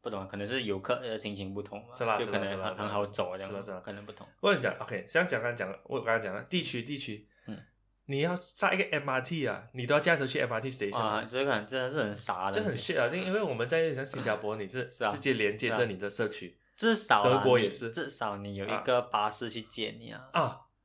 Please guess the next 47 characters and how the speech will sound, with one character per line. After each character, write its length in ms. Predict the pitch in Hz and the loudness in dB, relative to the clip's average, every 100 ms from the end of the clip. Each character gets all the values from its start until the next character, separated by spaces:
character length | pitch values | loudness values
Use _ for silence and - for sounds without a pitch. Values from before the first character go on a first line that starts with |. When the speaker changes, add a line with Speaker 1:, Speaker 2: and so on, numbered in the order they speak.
| _ - | _ -2
Speaker 2:
我 80 | 123 | 0
们 100 | 139 | 2
这 80 | |
边 120 | 170 151 | 2 2
的 80 | 170 | 4
巴 200 | 135 131 | 4 4
士 200 | 165 151 | 0 -2
Speaker 1:
你 100 | 127 | 2
连 180 | 151 | 2
你 80 | 175 | 2
从 180 | 127 143 | 2 0
你 120 | 120 | 0
家 320 | - 123 120 | 0 4 6
走 180 | 135 104 | 6 4
去 120 | 98 | 0
巴 180 | 113 107 | 0 -2
士 160 | - 113 | 0 -2
站， 240 | 113 107 95 | 0 0 -2
已 40 | |
经 160 | 107 104 | -2 0
流 100 | 98 | -2
满 180 | 95 | -4
身 200 | 92 98 | -8 -6
大 120 | 101 95 | -4 -4
汗 140 | 98 90 | -6 -10
了。 60 | 101 | -12
Speaker 2:
啊， 100 | 110 - - - | -12 -16 -18 -8
很 160 | 139 | -4
远 160 | 143 104 | 0 0
哦， 40 | |
Speaker 1:
是 0 | |
啊， 160 | 98 - | -2 -4
很 100 | 160 | 0
远。 80 | 240 | 2
Speaker 2:
因 60 | 185 | 2
为 60 | |
我 40 | 113 | 0
们 200 | 135 156 - | -2 -6 0
巴 140 | 139 | 0
士 100 | - | 0
不 100 | 170 | -2
会 60 | 160 | -2
进 140 | 160 | 0
大 160 | 135 120 | 0 0
班 160 | 127 | 0
的 60 | 127 | -2
嘛。 180 | 107 | -6